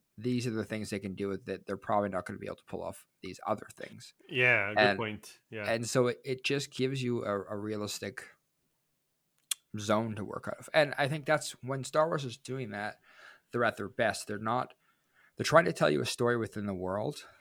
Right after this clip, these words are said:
Speaker 1: but they're not trying to, to make the world seem insanely grandiose, right? And I think that's where, it,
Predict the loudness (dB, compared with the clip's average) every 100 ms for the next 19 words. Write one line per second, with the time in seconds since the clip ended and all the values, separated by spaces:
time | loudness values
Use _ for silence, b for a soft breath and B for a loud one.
0 | B -6 -2 0 2 0 0 -4 -2 0
1 | -2 -6 -6 -6 -6 -12 _ _ _ _
2 | _ _ _ -6 -4 -4 -4 -6 -12 -20
3 | _ _ _ _ _ _ -8 -4 -4 -2
4 | 0 0 -2 -6 -4 -4 -4 -8 -12 _
5 | _ _ _ _ _ _ _ _ _ _
6 | _ -6 -6 -2 -2 -2 -4 -6 -6 -6
7 | -6 -10 -12 -6 -4 0 0 2 0 2
8 | 2 2 0 -6 -14